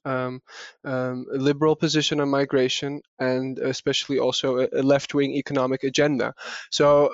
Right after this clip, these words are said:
um, I th-, what is, I think, is important is that the left, uh, keeps professing those ideas. Um, but if I, but if I were to say, what is the biggest problem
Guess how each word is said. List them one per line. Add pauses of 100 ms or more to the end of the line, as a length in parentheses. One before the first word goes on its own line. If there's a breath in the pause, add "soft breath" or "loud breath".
um, (160)
I
th-, (180)
what
is,
I
think,
is
important
is
that
the
left,
uh, (440)
keeps
professing
those
ideas. (520 loud breath)
Um, (320 loud breath)
but
if
I, (420)
but
if
I
were
to
say, (400)
what
is
the
biggest
problem